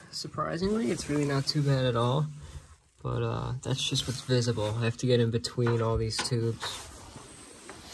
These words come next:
Um, igniter and flame sensor were pretty bad. Peter's gonna clean those up.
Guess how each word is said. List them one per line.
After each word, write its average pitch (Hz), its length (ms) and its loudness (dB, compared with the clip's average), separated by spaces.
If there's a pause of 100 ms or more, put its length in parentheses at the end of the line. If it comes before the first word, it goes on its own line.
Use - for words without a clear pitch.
(260)
Um, 110 360 -8 (580)
igniter 127 560 4
and 110 160 -2
flame 120 300 -2
sensor 110 320 -2
were 101 100 0
pretty 104 220 -2
bad. 98 320 -2 (120)
Peter's 104 260 -4
gonna 101 140 -4
clean 107 240 -4
those 98 240 -4
up. 95 220 -6